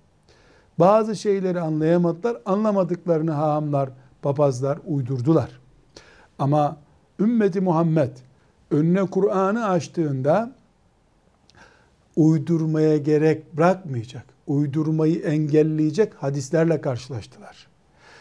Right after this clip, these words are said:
"Bu ayeti ben böyle anlıyorum, böyle anlamak istiyorum." diyemedi kimse. Neden?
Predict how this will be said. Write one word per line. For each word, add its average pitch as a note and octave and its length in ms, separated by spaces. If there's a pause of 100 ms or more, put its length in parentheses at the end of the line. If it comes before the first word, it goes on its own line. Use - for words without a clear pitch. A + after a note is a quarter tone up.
(180)
"Bu A3 140
ayeti A3 420
ben F3+ 300
böyle A3 340
anlıyorum, C#3+ 880
böyle F3+ 280
anlamak F3+ 480
istiyorum." D#3+ 560
diyemedi D#3 500
kimse. C3 360
Neden? C#3+ 440